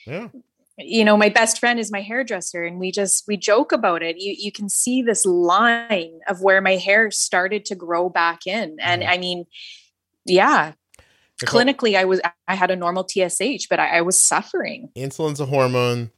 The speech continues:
Speaker 1: Thyroid makes hormones. Your body
Speaker 2: Mm-hmm.
Speaker 1: is not good at dealing with hormones. <laughs> So,
Speaker 2: It's not. Yeah.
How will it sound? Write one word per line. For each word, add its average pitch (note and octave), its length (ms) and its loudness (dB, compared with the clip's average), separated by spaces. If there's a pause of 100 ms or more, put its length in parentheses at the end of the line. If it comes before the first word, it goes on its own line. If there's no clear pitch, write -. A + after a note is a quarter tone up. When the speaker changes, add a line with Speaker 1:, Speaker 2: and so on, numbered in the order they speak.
(160)
Speaker 1:
Thyroid B2 420 2
makes A#2 220 -4
hormones. A2 540 -4 (180)
Your C3 160 2
body A2+ 400 2
Speaker 2:
Mm-hmm. F3+ 300 4
Speaker 1:
is A#2 120 0
not G2+ 180 -2
good G#2+ 120 0
at G2 100 0
dealing G2+ 280 -4
with D#2+ 100 -8
hormones. A2 600 -6
<laughs> - 40 -20 (640)
So, - 120 4
Speaker 2:
It's G#3+ 200 6
not. F#3 440 4
Yeah. F#3+ 320 4